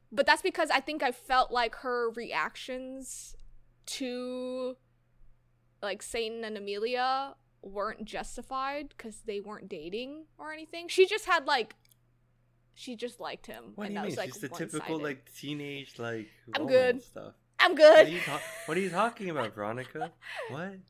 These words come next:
Speaker 1: I just didn't feel like it was justified to just,
Speaker 2: Can I
Speaker 1: like,
Speaker 2: add that
Speaker 1: be
Speaker 2: that's
Speaker 1: mad.
Speaker 2: why I felt like it was an older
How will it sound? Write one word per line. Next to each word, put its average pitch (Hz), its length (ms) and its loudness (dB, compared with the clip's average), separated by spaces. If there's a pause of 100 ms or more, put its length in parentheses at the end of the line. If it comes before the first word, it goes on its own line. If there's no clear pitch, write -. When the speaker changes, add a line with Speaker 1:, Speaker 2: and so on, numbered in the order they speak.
(160)
Speaker 1:
I 311 180 8
just 285 200 2
didn't 262 200 0
feel 196 220 -4
like 139 320 -8
it 220 80 -8
was 196 220 -10
justified - 560 -14
to - 80 -20
just, - 140 -12
Speaker 2:
Can 143 100 0
I 139 120 2
Speaker 1:
like, 135 60 -6
Speaker 2:
add 135 280 0
that 135 80 -4
Speaker 1:
be 113 80 -4
Speaker 2:
that's 123 280 2
Speaker 1:
mad. 127 40 -2
Speaker 2:
why 120 160 2
I 113 40 0
felt 110 240 -6
like 107 200 -4
it 110 100 -4
was 107 200 -6
an 101 100 -12
older 104 580 -4